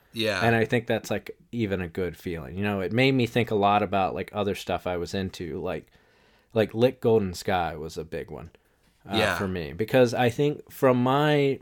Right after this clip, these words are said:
Speaker 2: from the way that I got into screamo was somewhat from Power Violence, but I don't, I don't think I really realized what Power Violence was at the time. Like, I liked,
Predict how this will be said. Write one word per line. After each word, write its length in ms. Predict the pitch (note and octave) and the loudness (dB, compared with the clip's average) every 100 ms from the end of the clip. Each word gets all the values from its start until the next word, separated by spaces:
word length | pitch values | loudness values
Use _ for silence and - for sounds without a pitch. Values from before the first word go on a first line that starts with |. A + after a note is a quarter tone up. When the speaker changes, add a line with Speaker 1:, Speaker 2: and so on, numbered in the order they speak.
| - - | -12 -2
Speaker 2:
from 140 | C3+ | 2
the 80 | C3 | 4
way 180 | D3+ F3+ | 4 4
that 140 | C#3 | 4
I 160 | A#2 A#2 | 2 2
got 240 | A2 G#2+ | 0 0
into 280 | G#2 F#2+ G2+ | -4 -8 -12
screamo 640 | - G#2 G2 F#2+ F#2+ F#2 F#2 _ _ _ _ _ _ - | -8 -6 -4 -4 -6 -8 -12 _ _ _ _ _ _ 0
was 680 | G#2+ G#2+ G#2+ G#2+ G#2 G2+ | 2 4 2 2 0 -4
somewhat 920 | - - - - - D#3 F3 F3 F3 - | -6 -6 -6 -2 2 4 4 0 0 -2
from 180 | D#3+ | -6
Power 300 | D3 E3 D#3+ | -2 0 2
Violence, 400 | D#3 D#3 D#3+ D#3 | 0 0 -2 -4
but 160 | - A#2+ | -4 -2
I 180 | G#2 B2+ | 0 0
don't, 180 | B2+ A#2+ | 0 0
I 80 | A#2+ | -2
don't 160 | B2 A#2+ | -2 -4
think 160 | A#2+ | -2
I 40 | G#2+ | -2
really 420 | G2+ G#2+ G#2+ G2 | 0 0 0 -2
realized 500 | G2 G2+ G#2 G2+ - | -4 -2 -2 -4 -10
what 140 | - | -14
Power 240 | - G2+ G2 | -6 -4 -2
Violence 380 | F#2+ F#2 E2 - | -4 -8 -10 -6
was 260 | G#2 A#2+ | -4 -2
at 80 | C3 | -6
the 80 | B2 | -6
time. 320 | - C3 C3 | -6 -4 -4
Like, 160 | A#2 G#2+ | -4 -4
I 80 | |
liked, 380 | G2 G2 F#2 _ | -4 -4 -6 _